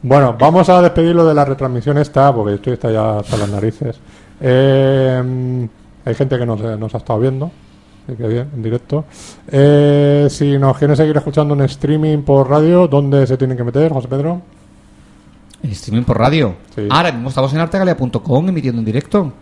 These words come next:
Speaker 1: Ah,
Speaker 2: sin
Speaker 1: bien.
Speaker 2: ningún tipo de problema. artegalia punto com, tal cual, en la página de arriba, en la parte de la derecha, le dais a en directo, le dais a play y estamos justamente ahí. También estamos en TuneIn, como Artegalia, como tal. También
Speaker 1: Vale.
Speaker 2: estamos en TuneIn. Pero en artegalia punto com nos escucháis justamente en directo ahora mismo.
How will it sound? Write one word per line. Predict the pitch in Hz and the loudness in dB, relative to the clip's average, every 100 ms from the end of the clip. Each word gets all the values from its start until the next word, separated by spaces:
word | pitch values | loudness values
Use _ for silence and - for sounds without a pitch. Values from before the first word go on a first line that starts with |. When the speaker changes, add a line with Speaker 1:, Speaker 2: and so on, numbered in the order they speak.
| - | -18
Speaker 1:
Ah, | |
Speaker 2:
sin | 143 143 | -10 -4
Speaker 1:
bien. | 127 | -2
Speaker 2:
ningún | 123 | -2
tipo | 120 120 | -2 0
de | 117 110 | 0 0
problema. | 113 127 170 208 185 | -2 0 0 0 -2
artegalia | 143 127 127 | -2 -4 -4
punto | 135 120 | -6 -6
com, | - 190 | -4 -2
tal | 156 120 | -4 -2
cual, | 160 196 | -2 0
en | 180 | -2
la | 131 | -4
página | 139 - 156 151 | -6 -8 -6 -4
de | 147 | -4
arriba, | 127 170 180 | -6 -4 -4
en | |
la | 147 | -4
parte | 143 135 | -6 -6
de | 131 | -6
la | 120 | -6
derecha, | 117 147 - 180 | -6 -8 -6 -6
le | 139 | -6
dais | 143 143 | -8 -8
a | 147 131 | -8 -8
en | 120 | -8
directo, | 110 110 131 - - 233 - - - - 147 | -8 -8 -8 -6 -4 -4 -6 -20 -20 -12 -4
le | |
dais | 135 131 156 | -2 -2 -4
a | 151 | -2
play | 143 180 | 0 0
y | |
estamos | 156 139 131 151 143 | 0 -2 -2 -2 -4
justamente | 143 139 131 139 147 | -6 -6 -4 -4 -2
ahí. | 123 | -4
También | 117 120 156 | -2 -4 -2
estamos | 160 143 | -2 -4
en | 127 | -4
TuneIn, | 120 113 120 185 190 | -6 -4 -2 0 -2
como | - 117 | -6 -8
Artegalia, | 107 - 104 120 180 | -8 -10 -8 -6 -6
como | 202 120 110 | -6 -8 -6
tal. | 143 214 - - - - | -4 -6 -8 -18 -20 -12
También | 131 123 | -8 -8
Speaker 1:
Vale. | 127 | -8
Speaker 2:
estamos | 135 135 - | -10 -10 -10
en | 113 104 | -10 -10
TuneIn. | 101 98 98 - - - - | -10 -10 -12 -14 -20 -16 -4
Pero | 143 185 - | 0 0 -2
en | 127 | -8
artegalia | 113 117 110 | -8 -8 -8
punto | 107 113 110 | -8 -6 -6
com | 160 185 | -2 -2
nos | 180 | -2
escucháis | - - - 151 185 190 - | -8 -16 -8 -2 -2 -4 -12
justamente | - 139 - 139 165 160 165 | -14 -12 -8 -6 -4 -4 -4
en | 185 | -4
directo | 160 147 156 - 190 185 - | -4 -2 -2 -2 0 0 -2
ahora | 127 113 104 | -4 -4 -4
mismo. | 98 101 175 | -8 -6 -6